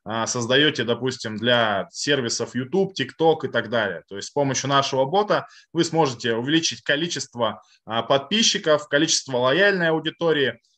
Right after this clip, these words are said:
количество, а, тех людей, которые будут, соответственно, а, хотеть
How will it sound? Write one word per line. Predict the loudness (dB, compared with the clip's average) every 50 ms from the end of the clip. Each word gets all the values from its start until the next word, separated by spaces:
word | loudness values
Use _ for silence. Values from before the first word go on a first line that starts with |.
| _ _
количество, | -2 0 2 2 2 0 -2 -4 -6 -8 -4 0 0 0 0 0 -4 -8
а, | -8 -6 -6 -6
тех | -2 2 2 2 2 2
людей, | -2 -6 -4 -2 -2 -2
которые | -2 -4 -6 -6 -4 -2 -2 -2 -2
будут, | -2 -4 -4 -4 -4 -4
соответственно, | -4 -4 -2 -2 -2 -2 -2 -4 -8 -10 -8 -8 -8 -8 -12 _ -20 -20 _ _
а, | -4 -2 0 0 0
хотеть | 0 0 0 0 2 0 0 0 0 -2 -8